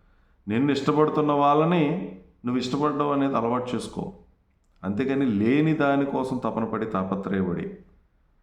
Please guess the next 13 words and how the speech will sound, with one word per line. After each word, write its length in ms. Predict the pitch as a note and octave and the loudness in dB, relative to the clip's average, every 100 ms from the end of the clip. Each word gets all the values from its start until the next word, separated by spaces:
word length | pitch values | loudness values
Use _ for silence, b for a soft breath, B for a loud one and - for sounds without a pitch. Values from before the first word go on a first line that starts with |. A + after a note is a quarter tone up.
| _ _ - | _ _ -8
అనవసరంగా 720 | F#2+ C#3+ F3 - E3+ D#3+ D#3+ D#3+ D#3+ A#2+ | 0 2 2 2 2 2 2 2 0 0
జీవితాన్ని 500 | A#2 C3+ C#3 C#3 C#3 | 2 2 4 2 2
వృధా 220 | A#2 A#2 B2 | 2 2 2
చేసుకోవటం, 500 | A#2 - G#2+ F#2 E2+ - _ | 0 -2 -4 -6 -8 -14 _
ఉన్నటువంటి 520 | G2 A#2+ C#3+ D3 C#3 C3 | -4 0 0 0 0 -2
సమయాన్ని 580 | A#2 A2+ B2 B2 B2 B2 | -2 0 0 0 0 -2
దుర్వినియోగం 580 | G2 A#2 C#3 C#3 C3+ C3 | 0 2 4 4 2 2
చేసుకోవటం 480 | A#2 G#2+ A2 F#2+ B2 | 0 -2 -4 -6 -6
సరైనటువంటి 600 | - F#2+ G2+ G2 F#2+ F2 | -4 -2 0 -2 -2 -4
విధానం 300 | E2+ E2 F2+ F#2+ | -6 -8 -8 -8
కాదు. 260 | - - - _ _ _ _ _ _ _ _ _ - | -10 -12 -20 _ _ _ _ _ _ _ _ _ -8
అందుకని 460 | F#2 F#2+ D3 D3 C3 - - G2 | -4 -2 0 2 0 -2 -4 -2
మనం 240 | F#2+ G2 | 0 0